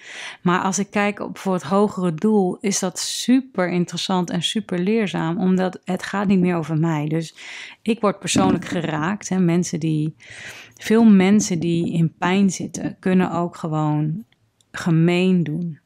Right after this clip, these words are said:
en hard reageren en op een bepaalde manier met je communiceren.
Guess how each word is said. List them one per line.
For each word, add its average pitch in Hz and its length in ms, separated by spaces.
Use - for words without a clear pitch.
en 156 800
hard 185 420
reageren 165 760
en 160 100
op 160 100
een 170 100
bepaalde 180 440
manier 165 280
met 165 180
je - 80
communiceren. 165 880